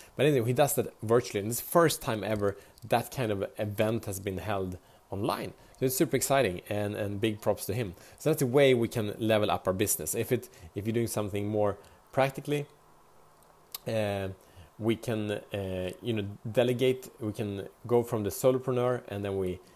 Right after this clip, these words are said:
we, we delegate it, uh, through un-, under employees, uh, contractors, or, or people we hire.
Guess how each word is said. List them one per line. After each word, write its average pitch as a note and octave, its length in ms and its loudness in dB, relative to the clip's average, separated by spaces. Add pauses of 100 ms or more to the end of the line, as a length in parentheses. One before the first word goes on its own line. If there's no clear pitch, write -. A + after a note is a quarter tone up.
(180)
we, F#2+ 320 -4
we G2 140 -4
delegate A2+ 480 2
it, B2+ 340 -2
uh, E2+ 580 -4 (260)
through G#2 300 -2 (440)
un-, A#2 240 -2
under G#2+ 220 -2
employees, C#3+ 720 0 (380)
uh, F#2 260 -4
contractors, A#2+ 760 -2
or, F#2+ 160 -2
or F#2 220 -4
people G#2 280 -8
we E2+ 80 -8
hire. D3+ 460 -2